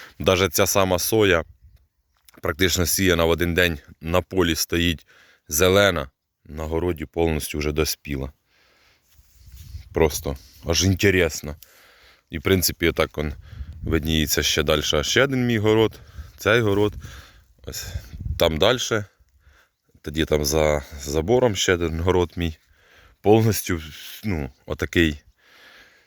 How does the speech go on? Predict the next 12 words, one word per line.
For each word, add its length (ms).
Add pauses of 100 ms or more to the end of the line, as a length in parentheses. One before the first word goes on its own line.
(1400)
фон 380 (520)
города, 600 (120)
практично 440
все 240
сухе. 460 (880)
Ну, 80
я 100
кажу, 220
що 140
днів 240
десять 500
і 240